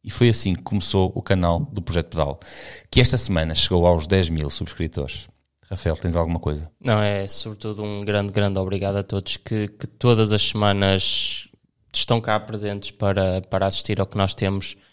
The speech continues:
Speaker 2: para divulgar com vocês. Eh, não, não há muitos canais de ciclismo, ou seja, até, até há alguns, mas eu acho que,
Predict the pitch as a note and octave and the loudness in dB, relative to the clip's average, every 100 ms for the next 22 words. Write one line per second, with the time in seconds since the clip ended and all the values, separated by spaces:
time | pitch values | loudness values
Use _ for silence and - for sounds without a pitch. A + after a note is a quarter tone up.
0 | _ _ _ _ - D#3 D3+ C3 A2 G#2 | _ _ _ _ 2 4 2 0 4 4
1 | G#2 - G2+ G2+ - G2 G2 - - G2 | 4 0 0 0 0 -2 -4 -6 -8 -6
2 | F#2 F#2 F#2+ G2+ G#2+ A2 A2+ B2 A#2+ A#2+ | -4 -4 -4 0 2 4 4 6 6 4
3 | A#2+ A#2 - G#2+ G#2+ G#2 - A2+ - A#2 | 2 0 -2 2 2 2 -2 -4 -4 0
4 | G#2+ G#2 A2 - - - D#3+ D#3 C#3+ C#3+ | 0 0 -6 -10 -16 0 4 6 6 6
5 | D#3+ - C#3+ E3+ D#3+ D3+ C#3 B2+ A#2 A#2+ | 6 6 4 6 6 6 4 2 -2 -6
6 | C3 - - - _ - A#2 B2 C3 C3 | -6 -10 -18 -20 _ -6 -2 0 0 -2
7 | - B2 A#2+ A2+ | -4 -4 -4 -4